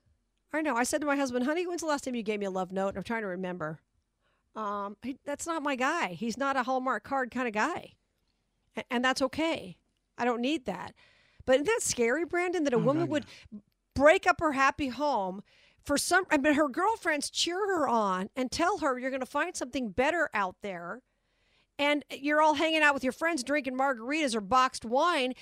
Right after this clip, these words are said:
Speaker 1: and somehow you think that's a good future.
Speaker 2: I got a little story on that.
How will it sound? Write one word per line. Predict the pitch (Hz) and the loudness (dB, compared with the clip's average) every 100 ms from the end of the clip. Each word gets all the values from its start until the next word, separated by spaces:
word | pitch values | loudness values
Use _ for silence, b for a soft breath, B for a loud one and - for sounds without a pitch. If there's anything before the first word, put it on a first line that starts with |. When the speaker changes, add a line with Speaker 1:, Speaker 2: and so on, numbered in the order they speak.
| B | B
Speaker 1:
and | - 247 | -4 -2
somehow | - 320 330 | 0 2 2
you | 277 277 | 2 0
think | 302 269 | -2 0
that's | 269 285 | 0 0
a | 277 | 0
good | 254 214 | -2 0
future. | 277 453 - - - _ _ _ _ _ _ _ _ _ _ _ _ _ _ _ _ _ - B B B - - | 2 2 0 -8 -10 _ _ _ _ _ _ _ _ _ _ _ _ _ _ _ _ _ -16 B B B -18 -6
Speaker 2:
I | 160 | 0
got | 196 | 2
a | |
little | 123 | 0
story | 107 117 110 | 0 -2 -2
on | 104 | -2
that. | 107 120 | -4 -8